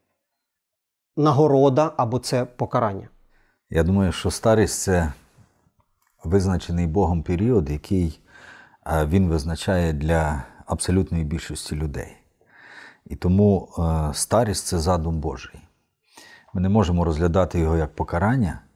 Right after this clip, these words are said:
Speaker 2: чи нагорода, хоча Біблія більше говорить про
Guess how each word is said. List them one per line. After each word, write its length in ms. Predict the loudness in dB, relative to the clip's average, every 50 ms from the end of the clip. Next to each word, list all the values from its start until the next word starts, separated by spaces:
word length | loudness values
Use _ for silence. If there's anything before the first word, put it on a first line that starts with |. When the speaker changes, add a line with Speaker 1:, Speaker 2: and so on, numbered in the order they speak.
| _ _ _ _ -20 -20 -20 -20 -20 _ _ _ _
Speaker 2:
чи 460 | -10 -6 -2 -2 0 0 -2 -4 -6 -8 -6 -4
нагорода, 680 | -2 0 0 2 4 4 4 4 4 2 0 -6 -8 -10 _ _ _ _ _ _ -20 -20 -20 _ _ -20
хоча 300 | -10 -6 -4 -2 0 2
Біблія 340 | 2 4 4 4 4 4 4
більше 300 | 4 2 2 0 0 0
говорить 420 | 0 2 2 4 4 2 2 0 0
про 500 | 0 0 2 2 2 0 0 -2 -4